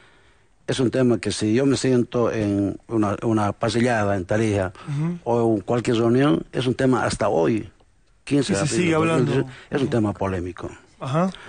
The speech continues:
Speaker 1: ¿Por qué? Porque Bolivia, y eso no es una queja ni es un lamento en absoluto, sino es una, una, una lectura histórica, eh, siempre Tarija ha sufrido, eh, la, el distanciamiento del poder central.
Speaker 2: Ujú.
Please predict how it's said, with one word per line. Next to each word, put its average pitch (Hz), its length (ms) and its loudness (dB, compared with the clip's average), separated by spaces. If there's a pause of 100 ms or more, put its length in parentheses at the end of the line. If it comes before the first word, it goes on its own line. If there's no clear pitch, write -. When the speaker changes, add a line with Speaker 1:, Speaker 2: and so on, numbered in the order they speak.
(600)
Speaker 1:
¿Por 175 260 0
qué? - 440 -2
Porque 139 300 0
Bolivia, 165 500 4
y 160 80 2
eso 156 160 0
no 143 80 2
es 135 80 -2
una 113 180 0
queja 127 280 0
ni 113 100 0
es 117 100 0
un 104 140 -2
lamento 104 540 -2
en 110 120 -6
absoluto, 101 460 -8
sino 131 240 -2
es - 120 -6
una, 110 300 0
una, 110 360 -2
una 104 280 -2
lectura 123 420 0
histórica, 107 640 -2 (840)
eh, 120 220 -2
siempre 180 320 0
Tarija 139 300 2
ha 123 40 0
sufrido, 135 640 0
eh, 104 380 -4
la, 104 200 -4
el 104 120 -4
distanciamiento 131 680 0
del 98 60 -4
poder 104 260 -4
central. 90 380 -6 (360)
Speaker 2:
Ujú. 160 300 -4